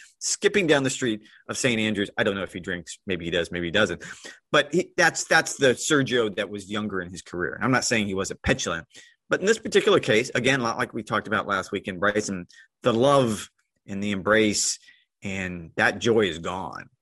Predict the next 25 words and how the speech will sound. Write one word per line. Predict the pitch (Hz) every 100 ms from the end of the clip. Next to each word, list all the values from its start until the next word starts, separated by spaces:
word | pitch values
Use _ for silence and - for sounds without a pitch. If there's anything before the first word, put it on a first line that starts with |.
| _ _ -
And | 110
I'm | 143
not | 127 -
saying | 120 107 90
it's | - - - -
entirely | 101 113 104 92
because | - - 139 135
of | 82
Liv, | 92 117 85 - _
but | -
it | 104
has | 117 101
something | - 147 127
to | 104
do | 95
with | 107 107
the | 98
idea | 95 90 98 98
that | 90 -
you | 113 127
turned | 107 - 135 117
your | 117
back | 104 107 95 82 - - - _ _ _ _ _ -
on | 107 98 95 87 73
this. | 107 95 78 - -